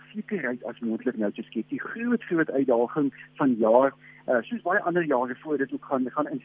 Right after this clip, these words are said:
sekerheid lê. Omdat politieke onsekerheid is ons een groot probleem in antwoord tot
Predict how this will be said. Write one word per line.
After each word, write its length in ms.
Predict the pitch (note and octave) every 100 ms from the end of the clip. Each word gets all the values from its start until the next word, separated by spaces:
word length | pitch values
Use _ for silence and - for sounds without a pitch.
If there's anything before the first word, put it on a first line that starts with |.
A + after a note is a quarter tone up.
| -
sekerheid 420 | D#3 D#3 A#2 A2+
lê. 100 | A2+
Omdat 260 | B2 F3+ -
politieke 440 | E3 D3 A#3 A#3+
onsekerheid 600 | E3 - C#3+ C#3+ B2+ C3
is 100 | B2+
ons 160 | A#2 -
een 180 | E3 C3
groot 320 | - D#3 D#3+
probleem 440 | C#3+ B2+ G#2+ A2+
in 80 | A2+
antwoord 380 | A#2 B2 C#3 B2+ -
tot 200 | C#3